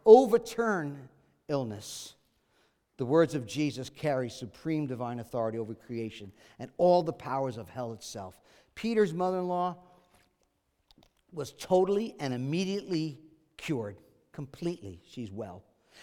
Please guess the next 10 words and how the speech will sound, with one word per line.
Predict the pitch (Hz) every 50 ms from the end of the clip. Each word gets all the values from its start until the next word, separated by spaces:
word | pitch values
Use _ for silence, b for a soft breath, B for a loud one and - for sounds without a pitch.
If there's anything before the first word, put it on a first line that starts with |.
| b b
And | 170 185 190
Luke | 233 277 277 - -
demonstrates | 247 277 311 330 320 - - - 214 196 190 175 - -
this | - 208 202 202 - - B B B B -
power, | - - 226 233 254 240 208 185 170
this | 165 170 170 -
authority | 190 160 - - 202 220 226 240 240 214 170 156 147 135 B B B B B
over | 185 208 247 220 226
this | 202 175 190 175 - - B B B B
fever | - - - 247 277 285 262 165 175 156 156 170 175 170